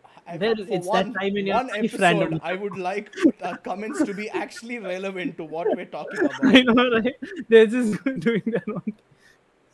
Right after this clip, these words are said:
Speaker 1: "Love can
Speaker 2: Hmm.
Speaker 1: only be found in the darkest of times if only one remembers to turn on the light." A quote by Dumbledore is my girlfriend? It's very weird because my girlfriend doesn't know this quote. She doesn't even know
Speaker 2: Have a
Speaker 1: Dumbledore
Speaker 2: fourth one?
Speaker 1: properly.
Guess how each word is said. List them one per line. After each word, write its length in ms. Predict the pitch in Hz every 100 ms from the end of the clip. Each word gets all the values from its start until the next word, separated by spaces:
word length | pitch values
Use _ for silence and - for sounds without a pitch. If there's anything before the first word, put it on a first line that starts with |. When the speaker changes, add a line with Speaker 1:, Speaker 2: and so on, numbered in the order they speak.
| _ _
Speaker 1:
"Love 200 | 135 147
can 140 | 165 139
Speaker 2:
Hmm. 60 |
Speaker 1:
only 140 | 135 139
be 140 | 139
found 260 | - 123 127
in 60 |
the 80 | 123 117
darkest 360 | 123 - 131 131
of 140 | 120
times 300 | 117 113 113
if 120 | 113
only 200 | 117 120
one 200 | 113 117 113
remembers 340 | 113 117 113
to 100 | - _
turn 120 | 110 110
on 140 | 110
the 60 | 110 104
light." 120 | 104 127
A 40 | 123 120
quote 160 | 117
by 140 | 120 120 _ _ _ 131 123
Dumbledore 440 | 143 165 180 202
is 120 | 196
my 120 | 226 208
girlfriend? 480 | 180 214 285 349 _ _ _ _ _ _ _ _ _ _ _ _ _ _ _ _ _ _ _ _ _ _ _ _ _ _ _ _
It's 180 | 165 135
very 220 | 147 185
weird 260 | 151 151 151
because 240 | 131 139 135
my 80 | 123
girlfriend 360 | 127 131 143
doesn't 260 | 123 131 123
know 140 | 123
this 200 | 120 113
quote. 240 | - 120 104
She 80 | 120
doesn't 200 | 117 123
even 200 | 123 120
know 120 | 165
Speaker 2:
Have 40 |
a 100 | 165
Speaker 1:
Dumbledore 160 | 120 123
Speaker 2:
fourth 220 | 123 120
one? 180 | 196 -
Speaker 1:
properly. 220 | 117 117